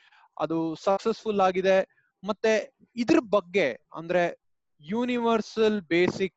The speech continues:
ಇನ್ಕಮ್ ಬಗ್ಗೆ ಮಾರ್ಟಿನ್ ಲೂಥರ್ ಕಿಂಗ್ ಗಿಂತ ಮುಂಚೆ ನೈನ್-, ಆ, ಥಾಮಸ್ ಪೈನ್ ಅನ್ನೋ ಎಕನಾಮಿಸ್ಟ್ ಇಂಗ್ಲೆಂಡ್ ಅಲ್ಲಿ ಫಸ್ಟ್ ಇದ್ರ ಬಗ್ಗೆ ಮಾತಾಡಿದ್ರು ಏಯ್ಟೀನ್ತ್ ಸೆಂಚುರಿನಲ್ಲಿ. ಅದಾದ್ಮೇಲೆ, ಆ, ನಿಕ್ಸನ್ ಇದನ್ನ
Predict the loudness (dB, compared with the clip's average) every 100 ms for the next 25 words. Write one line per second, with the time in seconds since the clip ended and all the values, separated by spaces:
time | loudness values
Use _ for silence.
0 | -10 -10 -4 -4 -2 -2 -2 0 0 0
1 | -4 _ _ _ _ _ _ _ -2 0
2 | 2 0 -2 -2 -2 -2 -2 _ _ -6
3 | -4 -4 -2 -2 0 0 0 -4 -2 0
4 | -2 -4 -6 -12 -8 -2 0 2 0 -4
5 | _ -20 -8 -2 0 0 -2 -2 -2 0
6 | -2 0 -2 -2 -2 0 -2 -2 0 0
7 | -2 -6 -6 0 2 4 4 2 0 -2
8 | -2 -6 -4 -2 -2 -2 -2 0 -2 -2
9 | -4 -6 _ _ -2 0 2 0 0 -2
10 | -2 -4 -4 -2 -2 0 2 4 2 0
11 | -2 2 4 4 0 -8 -18 -20 _ -4
12 | 0 2 2 0 -4 -10 -6 -4 -2 0
13 | 0 -2 -4 -2